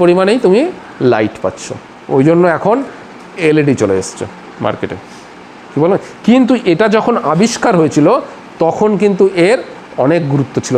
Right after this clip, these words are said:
তখন তো লাইট তো ছিলই না, তখন মশাল, হেরিকেন এসব ইউজ হতো। তো সেই সময়ের রেসপেক্টে তার বিরাট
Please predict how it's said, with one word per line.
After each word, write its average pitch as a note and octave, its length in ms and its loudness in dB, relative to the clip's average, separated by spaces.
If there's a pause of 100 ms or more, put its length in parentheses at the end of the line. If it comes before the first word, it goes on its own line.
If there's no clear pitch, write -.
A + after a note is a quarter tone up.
তখন G3 160 2
তো G3+ 120 2
লাইট F3 200 2
তো F#3+ 120 0
ছিলই F3+ 300 4
না, G#2+ 120 -4
তখন E3 140 2 (100)
মশাল, D#3+ 400 0 (380)
হেরিকেন E3 440 2
এসব D#3+ 220 2
ইউজ B2+ 180 4
হতো। A2 200 -2
তো D#3 40 -2 (100)
সেই F3+ 200 2
সময়ের A3+ 260 2
রেসপেক্টে A#3 420 0
তার G#3+ 140 4
বিরাট F#3 200 2